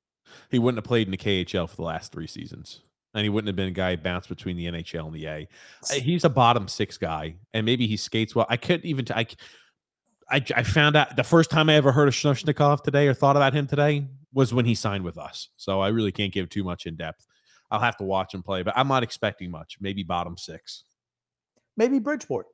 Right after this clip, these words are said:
Speaker 1: <laughs> Hey, remember when we signed Matt
Speaker 2: He's gonna be,
Speaker 1: Marino?
Speaker 2: he's gonna be a Bridgeport guy.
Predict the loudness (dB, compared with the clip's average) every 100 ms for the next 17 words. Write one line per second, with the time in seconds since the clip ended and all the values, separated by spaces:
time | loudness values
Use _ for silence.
0 | _ _ _ _ _ _ _ _ _ _
1 | -20 _ _ _ _ _ -20 -20 -20 0
2 | 4 4 0 0 0 2 2 0 0 0
3 | 0 4 6 8 8 10 10 8 8 8
4 | 10 10 10 4 4 4 4 4 0